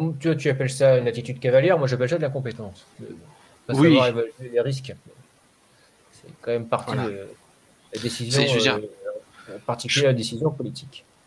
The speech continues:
Speaker 2: je connais des entreprises qui ont prévu ce cas. Qui, qui pré-, qui prévoient le fait que, ah ben, demain, si mon hébergeur ferme, je m'engage à ce que, en moins de six heures, toute mon infrastructure soit à nouveau opérationnelle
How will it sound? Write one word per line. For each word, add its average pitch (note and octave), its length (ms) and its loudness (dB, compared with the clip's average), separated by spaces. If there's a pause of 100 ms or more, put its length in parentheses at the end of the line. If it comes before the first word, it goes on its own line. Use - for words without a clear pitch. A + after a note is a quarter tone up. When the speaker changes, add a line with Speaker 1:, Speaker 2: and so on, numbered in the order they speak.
Speaker 2:
je - 100 0
connais C3+ 180 0
des B2+ 160 2
entreprises D#3 560 2
qui - 180 -4
ont F3 120 4
prévu F#3 400 -2
ce - 120 -4
cas. D#3+ 260 -2 (2000)
Qui, - 160 -10
qui - 220 -4
pré-, F#3+ 320 2
qui - 180 0
prévoient F3 440 4
le G3 80 2
fait - 260 0
que, C3 120 0
ah B2+ 100 4
ben, B2+ 140 4
demain, D#3+ 320 2
si - 140 -4
mon C#3 140 -4
hébergeur B2+ 400 -4
ferme, G#3 260 0 (560)
je B2+ 220 2
m'engage C#3+ 640 2
à A#2+ 100 2
ce - 120 -8
que, C3 280 -4
en A#2+ 160 -2
moins C#3+ 360 0
de B2+ 380 -2 (320)
six D3 420 0
heures, A#2 380 0 (760)
toute - 200 -6
mon E3+ 160 0
infrastructure D3+ 540 -4
soit A#2 180 -2
à A#2 40 2
nouveau B2+ 260 0
opérationnelle C3 720 0